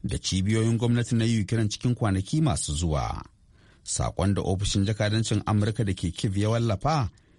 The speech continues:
ya biyo bayan irin wannan gargaɗin daga shugaban ƙasar Ukraine Volodymyr Zelensky game da yiwuwar matakin da Rasha za ta ɗauka kan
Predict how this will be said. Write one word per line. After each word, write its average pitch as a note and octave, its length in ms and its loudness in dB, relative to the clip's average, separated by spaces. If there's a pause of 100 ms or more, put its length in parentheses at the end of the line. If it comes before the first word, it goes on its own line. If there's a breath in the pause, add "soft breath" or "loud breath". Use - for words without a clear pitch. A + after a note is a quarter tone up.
(120)
ya A2 280 0
biyo F3+ 200 2
bayan F#3 320 2
irin G3 220 2
wannan D#3+ 260 2
gargaɗin C#3 460 0
daga A2+ 200 0
shugaban C3 560 0
ƙasar D#3+ 380 0
Ukraine C3 420 2
Volodymyr A#2 500 2
Zelensky D#2+ 840 -2 (500 loud breath)
game D2+ 320 0
da G2 80 0
yiwuwar G2 340 2
matakin A2 520 0
da G2 80 0
Rasha G#2 280 0
za G#2+ 120 0
ta - 100 -4
ɗauka D#3 480 -2
kan B2+ 220 0